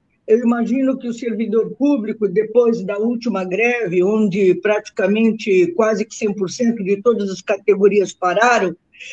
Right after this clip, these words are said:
e houve um, um retrocesso, eh, quando tiveram que pagar pelos dias parados, enfim. Eu acho que a mobilização tá muito difícil.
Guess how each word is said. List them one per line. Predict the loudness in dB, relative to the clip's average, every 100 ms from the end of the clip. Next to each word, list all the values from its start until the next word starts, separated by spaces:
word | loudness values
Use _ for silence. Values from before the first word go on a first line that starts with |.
| -2
e | 4 8
houve | 8 6 4 0 0 0 -4 -8 _ _
um, | -4 0 0 0 -2 -4 -6 -12 _ _ _
um | 0
retrocesso, | 4 4 4 0 0 2 4 2 -2 -4 -6 -8 _ 0
eh, | 2 2
quando | 2 4 2
tiveram | 0 2 4 4 2
que | 0 -2
pagar | -2 0 0 0 0
pelos | 0 0 -2
dias | -2 -2
parados, | -2 -2 -2 -2 -4
enfim. | -4 -6 -4 -4 -6 -10 _ _ 2
Eu | 4 4
acho | 0 -4
que | -2
a |
mobilização | 2 2 0 -2 -2 -2 -4 -2 0 0 -2
tá | 2
muito | 2 2
difícil. | -2 -2 -2 -2 -4 -8 -10